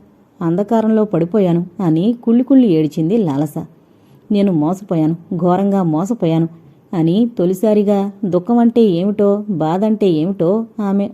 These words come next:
అనుభవంలోకొచ్చింది. కాలం ఎవరి కోసమూ ఆగదు.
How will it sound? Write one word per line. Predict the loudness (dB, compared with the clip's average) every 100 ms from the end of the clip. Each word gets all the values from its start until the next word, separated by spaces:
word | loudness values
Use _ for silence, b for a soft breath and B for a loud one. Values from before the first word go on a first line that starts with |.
| -4
అనుభవంలోకొచ్చింది. | -2 -2 0 0 0 -2 -4 -4 -4 -6 -20 -20 _ _ -20 -20 _ _ _ _ _ _ _ _ _ _ _ _ _ _ _ _ _ -6
కాలం | 0 2 4 4
ఎవరి | 2 0 0
కోసమూ | 0 0 0 0 0
ఆగదు. | -2 -2 0 0